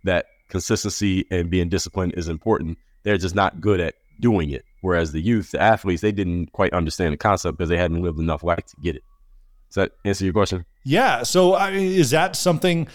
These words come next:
Speaker 2: 'cause I, I was talking to, like, a youth football coach, inner city football coach in Atlanta
Speaker 1: Yeah.
Speaker 2: the other day,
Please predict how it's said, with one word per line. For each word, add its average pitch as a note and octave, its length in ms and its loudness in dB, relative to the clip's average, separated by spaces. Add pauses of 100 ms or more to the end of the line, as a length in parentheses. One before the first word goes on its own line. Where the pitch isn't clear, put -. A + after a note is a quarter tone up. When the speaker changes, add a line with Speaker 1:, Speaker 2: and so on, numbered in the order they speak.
(520)
Speaker 2:
'cause B2+ 100 -2
I, F3 160 4
I - 20 6
was E3+ 120 2
talking D3+ 240 2
to, D3 100 -2
like, B2 180 0
a A#2+ 60 0
youth A#2+ 240 2
football B2 360 0
coach, B2 280 -2
inner D3+ 160 2
city B2+ 240 0
football B2+ 280 0
coach G#2+ 320 -2
in A2 120 -4
Atlanta A2+ 440 2
Speaker 1:
Yeah. G#2 160 0
Speaker 2:
the A2 140 0
other G2 180 -2
day, F#2 360 -2